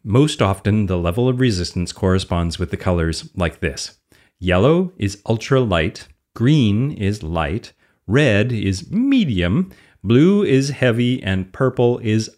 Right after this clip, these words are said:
ultra heavy. Now, in the same way we generally don't use the same weight of dumbbell for every exercise,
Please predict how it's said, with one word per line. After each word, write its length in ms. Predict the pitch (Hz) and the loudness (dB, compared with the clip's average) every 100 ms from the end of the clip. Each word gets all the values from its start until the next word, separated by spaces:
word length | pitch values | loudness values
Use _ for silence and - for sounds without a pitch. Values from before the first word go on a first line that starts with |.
| _ - | _ -4
ultra 520 | 117 117 - 85 73 | -2 -2 -2 -4 -4
heavy. 440 | - 73 71 76 _ _ _ _ - | -6 -8 -10 -16 _ _ _ _ -4
Now, 180 | 92 - | -4 0
in 160 | 135 170 | 2 2
the 100 | 202 | 2
same 320 | - 127 127 | 0 2 2
way 180 | 104 107 | 2 2
we 280 | 104 101 | 2 0
generally 580 | 104 147 226 214 170 156 | -2 -4 -2 0 0 0
don't 320 | 117 120 120 | 2 0 0
use 300 | 120 123 113 | 0 0 -2
the 80 | 104 | -6
same 400 | - 110 95 82 | -4 -2 -2 -2
weight 340 | 110 135 123 95 | 0 0 0 -2
of 260 | 90 87 | -4 -2
dumbbell 460 | 117 156 113 80 101 | 0 0 2 2 0
for 240 | - 90 | -2 -2
every 260 | 90 78 85 | 0 0 -2
exercise, 600 | 120 - 90 80 82 | -2 -4 -4 -2 -2